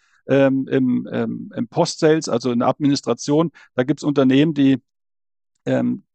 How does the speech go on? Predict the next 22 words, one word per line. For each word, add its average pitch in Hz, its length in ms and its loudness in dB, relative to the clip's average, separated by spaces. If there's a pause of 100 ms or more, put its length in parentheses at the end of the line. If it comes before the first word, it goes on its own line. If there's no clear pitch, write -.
(560)
das - 160 -16
geht 170 140 2
dann 151 120 2
wieder 156 160 2
dahin, 147 300 2
dass 143 160 0
die 139 100 -2
Leute 143 460 0
wieder 135 320 2
mehr 135 320 0
auf 143 140 -2
Tools - 300 -10
arbeiten 135 460 0
und 127 160 -4
Kandidaten 135 720 2
ihre 135 240 -2
Timesheets 139 560 -2
hochladen. 135 540 0
Ja, 131 160 2
das 127 180 -8
ist 143 120 -8
alles, 147 320 0